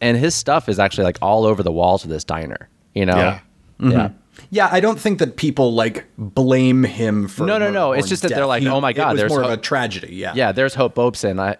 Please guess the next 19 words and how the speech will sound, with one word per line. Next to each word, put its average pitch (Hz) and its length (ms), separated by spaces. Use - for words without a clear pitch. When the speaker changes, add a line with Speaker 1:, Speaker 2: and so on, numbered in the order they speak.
Speaker 1:
what, 101 260
you 101 80
know, 82 120
we 92 120
haven't 95 220
seen 98 160
him 92 60
in 87 60
so 92 160
long, 95 300
and 82 140
obviously 85 420
we 85 100
know 82 140
who 80 120
he 71 100
is. - 180
That's - 180
all. - 160